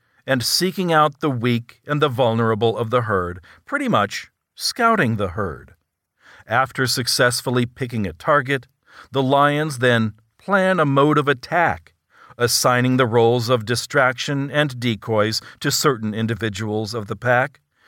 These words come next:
some to cut off the escape routes of the prey, and finally, one or more to finally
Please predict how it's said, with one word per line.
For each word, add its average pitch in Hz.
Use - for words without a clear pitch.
some 113
to 123
cut 147
off 131
the 151
escape 185
routes 92
of 107
the 104
prey, 90
and 135
finally, 147
one 123
or 147
more 92
to 127
finally 123